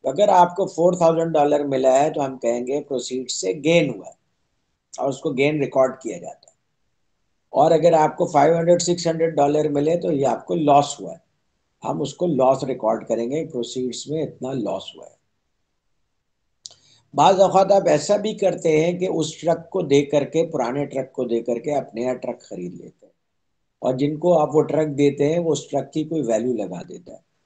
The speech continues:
जैसे आप air conditioning में करते हैं, एयर कंडीशनर्स में करते हैं और दूसरे products में करते हैं, वैसे trucks और cars में भी जो dealers होते हैं, वो इस तरह करते हैं। उसको हम कहते हैं trade in। ठीक है, तो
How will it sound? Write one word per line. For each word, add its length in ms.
जैसे 220
आप 160
air 120
conditioning 640
में 140
करते 320
हैं, 180
एयर 140
कंडीशनर्स 640
में 100
करते 280
हैं 80
और 120
दूसरे 240
products 340
में 80
करते 240
हैं, 200
वैसे 220
trucks 680
और 140
cars 480
में 160
भी 260
जो 80
dealers 480
होते 220
हैं, 60
वो 120
इस 140
तरह 140
करते 360
हैं। 80
उसको 180
हम 120
कहते 200
हैं 100
trade 300
in। 140
ठीक 140
है, 60
तो 100